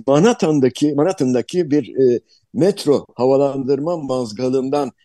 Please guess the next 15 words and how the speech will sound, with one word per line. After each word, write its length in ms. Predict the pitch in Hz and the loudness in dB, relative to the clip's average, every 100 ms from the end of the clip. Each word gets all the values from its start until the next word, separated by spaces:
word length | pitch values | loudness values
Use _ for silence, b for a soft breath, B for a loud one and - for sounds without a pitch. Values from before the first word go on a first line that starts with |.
| _ - | _ -10
çevreye 540 | - 131 113 113 113 | -2 0 0 -2 0
savrulan 600 | - 110 101 107 110 101 | -2 -4 -8 -6 -8 -8
evrakları 640 | - 110 101 98 - 98 85 _ _ | -4 -2 0 -2 0 -2 -2 _ _
çizmiş. 580 | - 92 82 139 - - B B - | -10 -6 -2 0 -2 -6 B B -4
Bu 40 | |
sahne, 380 | - 156 143 160 151 - 139 | 2 2 4 2 2 -4 0
e, 360 | 135 123 117 104 | 2 4 2 2
bilindik 400 | 127 139 165 123 | 4 4 2 -2
bir 60 | |
sahne, 380 | - 104 95 120 | -2 -2 -4 -4
hatırlayacaksınız 800 | 131 - 104 104 117 - 95 - | -4 -2 -2 0 0 -2 -8 -6
tabii. 280 | 90 104 135 B B - | -2 0 0 B B 2
Yaz 340 | 117 143 110 | 4 4 4
Bekarı 440 | 120 - 110 107 98 | 2 4 2 4 2
adlı, 380 | 92 107 92 | 0 0 -2